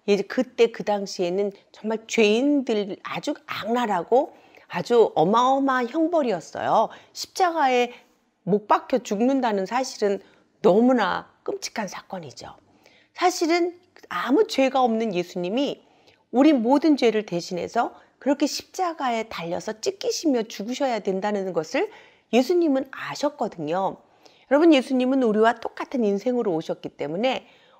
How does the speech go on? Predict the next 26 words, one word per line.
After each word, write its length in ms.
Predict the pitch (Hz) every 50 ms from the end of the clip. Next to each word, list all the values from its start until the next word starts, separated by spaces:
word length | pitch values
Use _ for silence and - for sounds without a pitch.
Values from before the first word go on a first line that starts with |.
| _ -
얼마나 460 | - 165 175 202 233 262 285 - -
아픈지 440 | - - - - - 214 190 - 226
아세요. 600 | - - - - - 135 117 - 127 165 180 - _ _ _ _ _ _ _ _ _
그리고 300 | - - 185 202 185 196
그 140 | 190 - 220
마음이 380 | 202 190 156 - 76 90 101 - -
얼마나 400 | - 143 135 - 139 185 220 247
슬픈지 800 | 240 - - 294 - - - 285 240 208 226 233 285 370 - _ _ _ _ _ _ _
그것도 360 | - - 226 277 285 285 277
다 200 | 262 - - 220
느끼실 520 | 202 185 214 214 - - 285 285 277 - 254
수 180 | - - -
있는 260 | 185 165 170 180 175 -
분이시거든요. 920 | - - 202 208 196 - - - 131 123 - - 110 110 113 127 123 - - _ _ _ _ _ - - - - -
그래서 200 | - 269 269 285
너무나 440 | 226 208 196 202 254 285 359 370 370
괴로워서 720 | - 233 226 226 214 202 190 196 - 302 311 233 - - - - - - - _ -
이 140 | 269 294 277
엄청난 720 | - 208 220 233 254 247 247 - 415 403 392 392 381 359
사건을 520 | - 359 349 349 - 339 311 285 285 277 -
어떻게 340 | - 214 214 311 285 - 311
내가 300 | 269 254 233 233 240 233
잘 320 | 233 - - 214 233 240
이길 220 | 214 220 214 247 220
수 160 | 226 - 240
있을까? 600 | 226 208 - - 196 196 - - - - - -